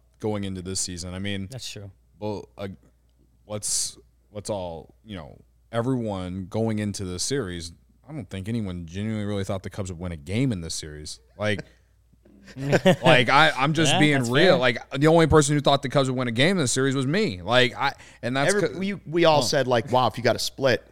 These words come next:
Speaker 1: Right,
Speaker 2: That's good.
Speaker 1: right. And that was
Speaker 2: Good.
Speaker 1: before the, the,
Speaker 3: Right, before
Speaker 1: you
Speaker 3: the
Speaker 1: know,
Speaker 3: rainout.
Speaker 1: the, the game got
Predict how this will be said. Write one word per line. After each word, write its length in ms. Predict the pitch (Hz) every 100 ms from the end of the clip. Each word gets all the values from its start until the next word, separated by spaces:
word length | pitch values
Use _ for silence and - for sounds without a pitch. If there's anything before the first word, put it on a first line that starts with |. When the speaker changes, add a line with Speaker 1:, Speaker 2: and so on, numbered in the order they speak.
| _ _
Speaker 1:
Right, 360 | 233 208 120 101
Speaker 2:
That's 100 | -
good. 120 | 180
Speaker 1:
right. 440 | 175 131 104 95 -
And 120 | 135
that 120 | 151 147
was 120 | 123
Speaker 2:
Good. 120 | 110
Speaker 1:
before 220 | 104 139
the, 260 | 123 120 107 104
the, 120 | 120 117 110 107
Speaker 3:
Right, 60 |
before 160 | 104 165
Speaker 1:
you 40 |
Speaker 3:
the 160 | 123 113
Speaker 1:
know, 80 | 113
Speaker 3:
rainout. 60 |
Speaker 1:
the, 60 | 110 107
the 80 |
game 260 | 107 120 123
got 260 | 113 101